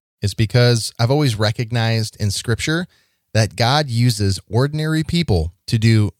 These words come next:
extraordinary things. If you just take a look at King David as a young man who slayed Goliath, or Moses who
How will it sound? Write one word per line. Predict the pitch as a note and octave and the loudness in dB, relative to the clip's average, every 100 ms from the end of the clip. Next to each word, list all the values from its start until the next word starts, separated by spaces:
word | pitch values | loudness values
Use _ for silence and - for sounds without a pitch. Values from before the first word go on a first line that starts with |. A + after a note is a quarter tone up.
| _ | _
extraordinary | G#2+ - A2+ A2+ G#2+ F#2+ F#2 F#2 | -8 -4 -2 0 0 0 0 0
things. | - D3+ E2 D#2 - _ _ _ | 0 0 0 -4 -14 _ _ _
If | _ | _
you | A#2+ | 0
just | C3+ | 0
take | - B2 | 0 0
a | A2 | 0
look | G#2 A#2 A#2 - | 2 2 2 -2
at | F#2 F#2+ F#2+ - _ | -2 -2 -2 -6 _
King | - F#2+ F2 | -6 -2 0
David | A#2+ D3+ C#3+ C#3 B2 - _ | 2 2 2 2 -2 -14 _
as | G#2 | -6
a | F#2 | -2
young | G#2+ C3 | 0 2
man | B2 B2 B2 A#2+ G#2 | 2 2 2 2 -2
who | G2 G2 F#2 - _ | -2 -2 -2 -6 _
slayed | - A#2 A#2+ A2 | -6 -2 -2 -2
Goliath, | G2+ A2 A2+ A2+ A2 - _ _ | -2 0 2 2 0 -4 _ _
or | - G#2 G2+ G2 F#2+ | -2 2 4 4 0
Moses | - G#2+ C3+ C3+ C3+ C3 - - | 0 2 4 4 2 2 0 -4
who | A2+ G#2+ G2+ | -2 0 0